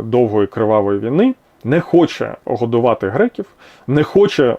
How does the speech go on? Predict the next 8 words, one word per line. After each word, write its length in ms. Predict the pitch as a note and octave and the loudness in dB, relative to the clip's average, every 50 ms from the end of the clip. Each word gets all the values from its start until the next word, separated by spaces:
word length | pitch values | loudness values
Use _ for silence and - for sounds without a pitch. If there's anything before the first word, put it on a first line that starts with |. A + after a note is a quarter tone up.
| - - | -6 -12
щоб, 320 | - - - B2+ A2+ - - - | -8 -4 -2 -2 -2 -2 -4 -2
е, 220 | - A#2 A#2 A2+ | 0 0 0 0
британські 480 | A2 A#2+ C3+ C3+ D3+ C3+ B2 - - A2+ | 0 0 -2 0 0 -2 -2 -4 -6 -8
солдати 640 | - - A2+ A#2+ D3 G#3 C4 C4 - D3 B2+ A#2 A#2+ A#2+ A#2 | -6 -6 -4 -2 0 0 0 2 2 2 2 0 -2 -4 -4
з 100 | A2+ A2+ | -2 -2
якоїсь 400 | B2+ - - B2+ A2 G2+ - - | -2 0 0 0 0 0 0 0
радості 360 | F3+ A3+ A#3+ G3+ - - - | 0 0 0 0 -2 -4 -6
помирали 600 | - - F#2+ G2 F#2+ A2+ D3+ F#3+ G3 E3 D3 B2+ | -8 -6 -6 -4 -2 0 2 2 2 2 2 0